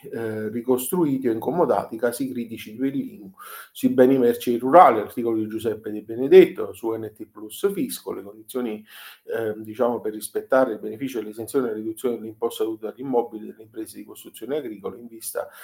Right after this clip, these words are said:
del diciotto, eh, dicembre, ehm, diciamo, ehm, fanno sì che, eh, in funzione delle aliquote approvate dai comuni e pubblicate sul sito del Dipartimento delle Finanze, dopo aver inquadrato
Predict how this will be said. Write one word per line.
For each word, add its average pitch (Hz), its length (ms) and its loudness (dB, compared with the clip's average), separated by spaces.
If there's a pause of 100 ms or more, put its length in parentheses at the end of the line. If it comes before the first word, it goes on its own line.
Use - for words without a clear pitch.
(200)
del 107 420 -2
diciotto, 113 680 0 (120)
eh, 101 400 -8
dicembre, 120 800 0 (340)
ehm, 104 540 -4
diciamo, 107 680 0
ehm, 101 1200 -2
fanno 120 380 0
sì 120 280 -4
che, 113 500 -2
eh, 107 340 -4 (120)
in 110 540 -10
funzione 110 720 -4
delle 107 500 -14 (300)
aliquote 139 480 0
approvate 113 420 -4
dai 107 140 -2
comuni 131 300 -4
e - 40 -6
pubblicate 98 300 -14
sul 107 200 -8
sito 123 240 -6
del 101 80 -14
Dipartimento 107 460 -12
delle 110 140 -12
Finanze, 120 400 -6
dopo 98 220 -14
aver 113 180 -14
inquadrato 113 640 -4